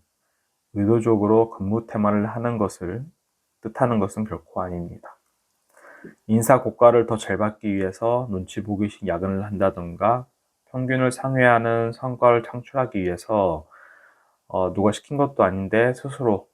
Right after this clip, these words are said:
새로운 일을 벌인다든가 마감기한보다 앞당겨서 일을 끝내놓고 내가 이만큼 손이 빠른 사람이다 상사의 인정을 갈구하기 등만 하지 않아도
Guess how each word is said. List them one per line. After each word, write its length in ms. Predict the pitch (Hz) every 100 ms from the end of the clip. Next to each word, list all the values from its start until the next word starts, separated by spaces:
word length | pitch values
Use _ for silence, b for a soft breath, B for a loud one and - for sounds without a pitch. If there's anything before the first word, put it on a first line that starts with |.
| _
새로운 420 | _ 135 131 117
일을 240 | 104 104 101
벌인다든가 880 | - 87 95 92 85 82 80 76 - _ _ _ _ _ -
마감기한보다 1000 | 107 120 127 123 120 110 104 113 120 104
앞당겨서 540 | - 107 107 104 113
일을 260 | 95 95 -
끝내놓고 920 | 120 123 101 - _ 101 101 78 80 _ _
내가 240 | 95 95 101
이만큼 760 | 95 98 104 - 110 117 131 - _ b b b b _
손이 320 | - 147 139
빠른 240 | 120 131
사람이다 720 | 131 123 120 98 - - - _ _ _ _ _ _ _ -
상사의 460 | 131 131 127 120
인정을 400 | 98 98 98 98
갈구하기 800 | - 85 85 101 98 98 98 98
등만 440 | - 90 90 90 95
하지 240 | 120 -
않아도 680 | 95 82 80 101 95 78